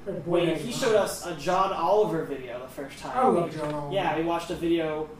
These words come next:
Speaker 2: from that. It was about, like, people, um, getting scammed buying houses.
Speaker 1: Oh, I saw that. Multi-level
Speaker 2: Yeah.
Speaker 1: marketing, yeah.
Speaker 2: Yeah, yeah, yeah. That
Speaker 1: Yeah.
Speaker 2: one. And, and, and he's like, "Oh, like, okay, cool. This is fun to, you know, this, you know, it was, you know, it was a good wa-, it was, you know,
Speaker 1: Yeah.
Speaker 2: like, fun. This is great."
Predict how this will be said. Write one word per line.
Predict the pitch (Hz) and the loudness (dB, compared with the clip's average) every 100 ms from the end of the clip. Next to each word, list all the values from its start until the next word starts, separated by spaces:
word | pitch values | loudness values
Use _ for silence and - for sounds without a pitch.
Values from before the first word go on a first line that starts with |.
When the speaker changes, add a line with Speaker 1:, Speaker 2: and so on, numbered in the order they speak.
| - | -18
Speaker 2:
from | - 185 165 | -4 -2 0
that. | 160 170 160 | 0 2 2
It | 156 | 0
was | 143 | -4
about, | 147 147 156 | -4 -4 -4
like, | 147 - | -6 -8
people, | - 175 165 160 147 143 - | -8 -8 -4 -4 -2 -4 -4
um, | 151 139 135 | -4 -4 -6
getting | 160 156 | -8 -8
scammed | - - 170 160 160 160 | -8 -6 -4 -4 -4 -4
buying | 147 147 147 | -4 -4 -6
houses. | 147 160 170 - - - - - | -4 -4 -4 -6 -8 -10 -12 -4
Speaker 1:
Oh, | 202 202 | 2 4
I | |
saw | 220 262 | 6 6
that. | 202 202 170 | 6 4 2
Multi-level | 190 185 214 | 2 4 2
Speaker 2:
Yeah. | 214 | 2
Speaker 1:
marketing, | 214 208 - - | 2 0 -2 -6
yeah. | 175 | -4
Speaker 2:
Yeah, | 180 | 0
yeah, | 202 | 4
yeah. | 202 202 - - - | 4 4 0 -6 0
That | 202 185 | 2 2
Speaker 1:
Yeah. | |
Speaker 2:
one. | 143 135 - - | -2 -6 -10 -12
And, | - 170 170 160 | -8 -4 -4 -4
and, | 175 170 165 | -4 -2 -2
and | 170 | -2
he's | 170 | -2
like, | 170 | -2
"Oh, | 190 | -2
like, | 180 185 | 0 0
okay, | 214 196 202 | 0 0 -2
cool. | 208 196 | -2 -2
This | 180 | -4
is | 175 - - | -8 -12 -12
fun | - 175 | -6 -4
to, | 151 147 | -4 -6
you | 170 | -8
know, | 135 | -8
this, | 147 - 165 | -10 -12 -8
you | |
know, | 165 | -6
it | 160 156 | -6 -10
was, | - | -10
you | 185 | -8
know, | 170 139 | -8 -8
it | |
was | 214 | -8
a | 208 | -6
good | 147 | -6
wa-, | 123 131 | -6 -6
it | |
was, | 160 160 | -6 -8
you | - | -10
know, | - - | -10 -8
Speaker 1:
Yeah. | 180 175 | -6 -4
Speaker 2:
like, | 208 - | -4 -4
fun. | 196 214 156 | -4 -4 -6
This | 156 | -10
is | 175 | -8
great." | 175 190 | -8 -8